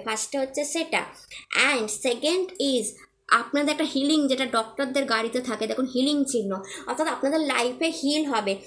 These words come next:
লাইফে কোনো মনের দুঃখ ছিল, কোনো কষ্ট ছিল, কোনো চাপা, মানে কিছু একটা চাপা কষ্ট ছিল, সেটা career নিয়ে হতে পারে, শরীরের নিয়ে হতে পারে, আপনার লাইফের অন্যান্য দিক,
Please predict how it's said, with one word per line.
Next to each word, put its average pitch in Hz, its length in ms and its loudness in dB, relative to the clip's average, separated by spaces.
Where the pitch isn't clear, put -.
লাইফে 254 360 2
কোনো 302 220 2
মনের 262 340 2
দুঃখ 262 420 0
ছিল, 240 380 2
কোনো 302 320 4
কষ্ট 254 420 2
ছিল, 226 420 2
কোনো 320 200 6
চাপা, 311 600 2
মানে 262 200 4
কিছু 392 200 4
একটা 466 200 2
চাপা 330 540 4
কষ্ট 285 400 2
ছিল, 190 280 0
সেটা 285 140 0
career 269 460 4
নিয়ে 269 180 2
হতে 269 220 0
পারে, 269 240 2
শরীরের 262 500 0
নিয়ে 277 220 2
হতে 269 220 0
পারে, 269 300 2
আপনার 285 340 2
লাইফের 285 500 4
অন্যান্য 330 440 4
দিক, 285 240 0